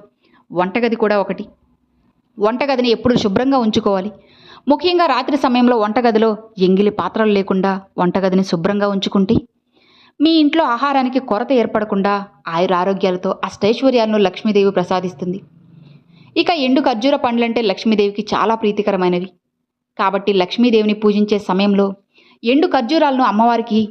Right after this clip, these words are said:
నైవేద్యంగా సమర్పిస్తే మీ ఇంటి ఆర్థిక శ్రేయస్సు వృద్ధి చెందుతుంది. ఏ ఇంట్లో అయితే ఆడవారిని గౌరవిస్తారో,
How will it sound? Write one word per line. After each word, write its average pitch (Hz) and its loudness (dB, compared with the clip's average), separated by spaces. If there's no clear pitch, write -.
నైవేద్యంగా 185 0
సమర్పిస్తే 190 -2
మీ 330 4
ఇంటి 311 4
ఆర్థిక 240 0
శ్రేయస్సు 233 2
వృద్ధి 190 2
చెందుతుంది. 196 0
ఏ 202 2
ఇంట్లో 240 2
అయితే 254 2
ఆడవారిని 226 0
గౌరవిస్తారో, 208 -2